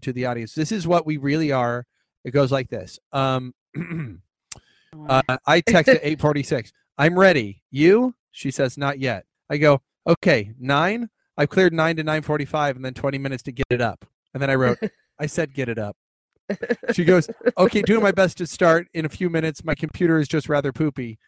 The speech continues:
Speaker 1: Had no invite." I wrote, "Two minutes. Getting wine. It feeds my brain." I mean, <laughs> that's, that's,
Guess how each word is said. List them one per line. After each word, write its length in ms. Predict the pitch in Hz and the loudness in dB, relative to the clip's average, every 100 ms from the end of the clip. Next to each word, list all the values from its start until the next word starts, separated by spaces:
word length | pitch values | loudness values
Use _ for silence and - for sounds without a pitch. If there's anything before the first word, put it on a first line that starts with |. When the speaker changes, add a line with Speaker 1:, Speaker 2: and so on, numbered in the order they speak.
| _ - | _ -4
Speaker 1:
Had 180 | 160 160 | -2 0
no 180 | 170 | -2
invite." 520 | 170 165 139 107 101 _ _ _ - | -2 -4 -6 -8 -12 _ _ _ -4
I 100 | 151 | 0
wrote, 200 | 139 135 _ _ - | 0 -2 _ _ -6
"Two 160 | 196 | -4
minutes. 460 | 175 147 113 - - - 160 | -4 -6 -10 -16 -16 -10 -6
Getting 200 | 170 156 | -4 -2
wine. 340 | 139 117 107 _ - | -2 -4 -8 _ -10
It 140 | 139 | -8
feeds 240 | - 139 135 | -6 -8 -4
my 140 | 123 | -6
brain." 320 | 120 107 101 - _ _ _ _ _ - - - 180 | -4 -6 -8 -16 _ _ _ _ _ -20 -20 -6 -2
I 80 | - | 0
mean, 140 | 247 - | 0 -2
<laughs> 60 | 302 | -2
that's, 400 | 220 - - - | -2 -4 -12 -8
that's, 400 | 160 175 185 - | 0 2 2 0